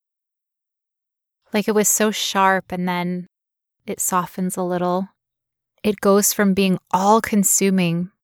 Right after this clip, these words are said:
that you don't even know you've been consumed by grief because you're just trying to survive, to being able to kind of see your grief and step back a little bit from your grief.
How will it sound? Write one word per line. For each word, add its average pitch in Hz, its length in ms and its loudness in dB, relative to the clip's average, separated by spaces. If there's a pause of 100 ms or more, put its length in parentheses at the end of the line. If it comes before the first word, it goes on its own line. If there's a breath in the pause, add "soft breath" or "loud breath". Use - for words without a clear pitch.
(760)
that 220 200 -2
you 220 60 2
don't 226 240 4
even 226 240 4
know 196 160 6
you've 202 180 2
been 180 160 0
consumed 170 760 0 (380)
by 170 160 2
grief 160 460 -6
because - 260 -10
you're 190 60 -2
just 190 260 -6
trying 180 220 -2
to 180 80 -2
survive, 180 760 -8 (880)
to - 140 -2
being 190 220 2
able 196 260 2
to - 220 -4
kind 196 260 0
of - 320 -4 (180)
see - 380 -6
your 175 180 -2
grief - 600 -12 (640)
and 180 200 -4
step - 520 -6
back 208 260 -6
a 196 60 -6
little 175 200 -2
bit - 180 -8
from 175 220 -4
your 170 140 -2
grief. 175 560 -8